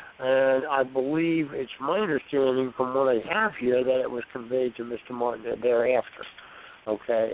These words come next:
and, uh, but, you know, apparently, uh, I'm still trying to figure out where this guy Warburg comes into the mix. And this is why, you know, to eliminate all the ambiguity here, the simplest thing is,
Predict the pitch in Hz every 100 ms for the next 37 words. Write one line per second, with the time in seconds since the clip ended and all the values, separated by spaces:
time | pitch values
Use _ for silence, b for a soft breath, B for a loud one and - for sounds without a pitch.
0 | 113 117 120 127 127 131 131 - 151 139
1 | 127 123 B B B B - - 175 196
2 | 196 165 156 156 165 151 151 156 131 131
3 | - 175 185 - 170 147 135 - 147 143
4 | 131 135 143 135 - 147 123 123 175 196
5 | 151 131 123 - 135 117 - 127 110 127
6 | 110 127 117 113 120 - - - B B
7 | B - 175 254 254 208 147 151 156 147
8 | 147 147 151 156 139 127 127 127 151 180
9 | 170 151 147 147 135 131 127 117 113 131
10 | 180 165 120 101 117 120 117 - - 180
11 | 185 165 120 - 120 117 117 117 B B
12 | B B B - 117 117